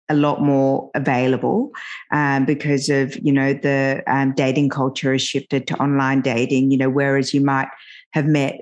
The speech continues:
uh, your partner through an introduction or on a night out or through school or through,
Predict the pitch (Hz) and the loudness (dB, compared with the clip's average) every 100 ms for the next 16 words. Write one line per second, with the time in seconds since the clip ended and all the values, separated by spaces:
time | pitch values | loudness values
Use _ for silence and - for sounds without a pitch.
0 | - 143 143 143 139 - 131 131 135 135 | -4 0 2 2 0 0 0 2 0 0
1 | 123 127 131 131 131 180 180 - 156 151 | 0 2 2 -2 -2 -2 -2 -2 0 2
2 | 147 123 123 131 127 131 131 135 156 175 | 2 0 0 0 2 2 0 0 0 2
3 | 170 160 - - 135 - 123 123 - - | 2 2 0 -2 -6 -4 -2 -2 -2 0
4 | 220 196 190 156 143 147 156 143 143 - | 4 4 4 4 2 0 0 2 0 -4